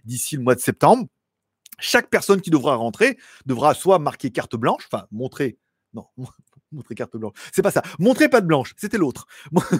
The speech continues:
Ah, il y a le loup blanc, la carte bleue, la carte blanche, le, c'est compliqué, pas de blanche.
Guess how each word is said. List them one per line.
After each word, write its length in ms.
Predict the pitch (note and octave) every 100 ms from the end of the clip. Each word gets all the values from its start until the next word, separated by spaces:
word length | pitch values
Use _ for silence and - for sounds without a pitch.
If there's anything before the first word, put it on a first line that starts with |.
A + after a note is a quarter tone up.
| F#3+ D#3+ - _ _ - -
Ah, 100 | C#3+
il 60 |
y 40 | C3
a 40 |
le 120 | C3+
loup 200 | A#3 C4
blanc, 260 | G#3 G#3+ F#3
la 100 | D#3
carte 280 | - - G#3
bleue, 500 | F#3+ G#3+ G#3+ G3 F3
la 140 | D#3+
carte 260 | - - G#3
blanche, 560 | G3 G3+ F3+ D3+ - _ _ _ -
le, 340 | D3 D3+ D3 -
c'est 180 | - -
compliqué, 360 | - D#3 C4 -
pas 160 | - D3
de 80 |
blanche. 680 | C#3 G#3 G3 F3+ - - -